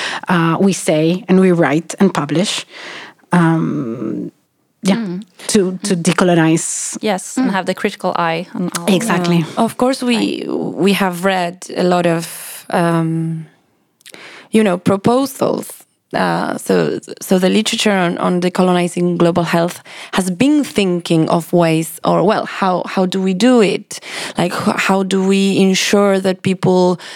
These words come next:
Speaker 3: from, uh, low income, middle income countries get the same opportunities? So what do we do? Do we blind applications? Uh, do we ensure that people that are in local teams are, uh, first author or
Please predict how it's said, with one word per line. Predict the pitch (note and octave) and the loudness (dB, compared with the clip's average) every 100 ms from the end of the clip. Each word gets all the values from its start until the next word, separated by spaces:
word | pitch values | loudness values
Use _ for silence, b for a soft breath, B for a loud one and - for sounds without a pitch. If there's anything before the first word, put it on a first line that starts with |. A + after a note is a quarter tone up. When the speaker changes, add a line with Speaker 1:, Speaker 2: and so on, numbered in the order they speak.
| B | B
Speaker 3:
from, | - - F#3 F3 E3+ E3+ E3+ E3 E3+ - | -6 0 2 4 2 2 2 0 0 -2
uh, | E3+ F3 | 0 2
low | F3 F3+ F3 E3+ E3+ - | 2 2 2 2 0 0
income, | F3 F3 F3+ E3+ E3+ E3 E3 E3+ | 0 0 0 0 2 0 0 0
middle | F3 E3+ | 2 2
income | E3+ E3+ E3+ E3+ | 0 -2 -2 0
countries | E3+ E3 F3+ E3+ | 0 0 -2 -2
get | E3+ F3 | -2 -2
the | E3+ | -2
same | E3 E3+ E3+ | 0 0 0
opportunities? | E3 E3+ F3 C4 C4+ A3+ F#3 G#2+ G#3+ - B B | 0 -2 2 4 4 2 2 0 0 -6 B B
So | - | 0
what | F3+ F#3+ | 2 2
do | F#3 | 2
we | F#3 F#3 | 2 2
do? | G3 C4 A3 | 4 6 4
Do | F3+ | 4
we | F3 F3+ | 2 2
blind | F3+ G3+ G#3+ G#3+ | 2 2 2 0
applications? | G#3 G3 G#3 A3+ A#3 A3+ - E3+ D#3+ E3 - - B B B B | 0 0 -2 2 2 2 0 2 0 -2 -10 -18 B B B B
Uh, | F#3 F3+ | -2 0
do | F3 G3 | 0 2
we | G3 G#3 E3+ | 4 4 4
ensure | G3+ G3 - A3+ A3+ A3+ | 4 4 2 4 4 2
that | G#3+ G3+ - | 2 0 0
people | G#3+ - G3+ | 0 2 2
that | G3+ G3 | 2 2
are | F#3+ G3 | 0 0
in | - F#3+ | 0 2
local | F#3+ F#3+ F#3+ G3 | 2 2 2 0
teams | F#3+ G3+ G3 G3 - | 2 2 2 2 0
are, | F#3+ F#3 F#3+ - - | 0 2 0 -4 -6
uh, | - G#2+ - - _ - - - - - - | -4 -6 -10 -20 _ -20 -20 -18 -12 -8 -2
first | A3 G#3+ - | -2 0 0
author | G#3 A3 G3 F#3+ | 0 2 2 4
or | F#3+ F#3 | 2 0